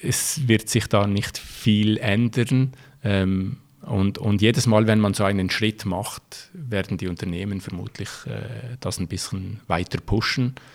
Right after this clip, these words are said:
Äh, und inskünftig, ich hab ganz das interessante Konzept gelesen von diesen,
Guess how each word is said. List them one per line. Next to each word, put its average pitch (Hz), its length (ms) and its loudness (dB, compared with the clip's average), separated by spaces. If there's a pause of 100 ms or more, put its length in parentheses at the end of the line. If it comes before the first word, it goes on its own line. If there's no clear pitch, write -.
(260)
Äh, 110 440 -6
und 101 240 0
inskünftig, 113 680 2
ich - 120 -4
hab - 140 0
ganz 107 240 2
das - 180 0
interessante 104 600 -2
Konzept 107 420 -2
gelesen 110 400 0
von 101 160 -4
diesen, 95 460 -2